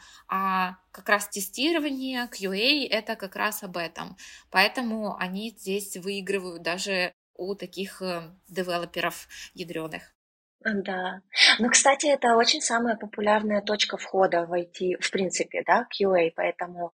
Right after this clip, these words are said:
Speaker 2: если вот так вот смотреть, да, как вообще туда попасть, если вы уже <laughs> лингвист, то вообще без проблем. Это настолько часто встречается. Я прямо недавно вела собеседование, и я спросила, то есть мне не странен этот переход, я это очень часто видела, но мне была интересна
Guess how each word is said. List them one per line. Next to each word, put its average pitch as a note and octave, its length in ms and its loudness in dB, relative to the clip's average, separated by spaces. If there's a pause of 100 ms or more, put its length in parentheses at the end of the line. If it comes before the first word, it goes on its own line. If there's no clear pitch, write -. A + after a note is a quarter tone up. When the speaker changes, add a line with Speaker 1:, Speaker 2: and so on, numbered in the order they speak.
(140)
Speaker 2:
если G3 300 2
вот F#3 160 -6
так F3+ 220 2
вот F3 120 -6
смотреть, A#3+ 440 2
да, G3+ 120 8
как F#3+ 200 -4
вообще F3+ 320 0
туда E3 300 0
попасть, A#3 500 4
если F3+ 320 0
вы E3 200 -6
уже E3 180 2
<laughs> F#3+ 140 0
лингвист, G3+ 600 4 (680)
то G#3+ 260 10
вообще F#3+ 280 4
без F#3+ 160 0
проблем. F3 360 2
Это F#3+ 200 4
настолько F#3+ 460 0
часто F#3 400 0
встречается. G#3+ 600 0
Я F#3 100 -2
прямо G3 260 -8
недавно F#3+ 500 4
вела F3+ 300 -2 (220)
собеседование, G#3+ 960 6
и F#3+ 60 6
я G3+ 140 6
спросила, A#3+ 440 2
то G3+ 100 -6
есть - 140 -2
мне G3 380 2
не C4 120 0
странен G3+ 480 6
этот E3+ 280 -2
переход, F3 420 6
я F#3+ 120 6
это - 280 -4
очень F#3+ 280 -6
часто F#3 380 6
видела, A#3 400 2
но F#3 100 -6
мне F#3 220 -2
была F#3+ 260 0
интересна F#3+ 580 0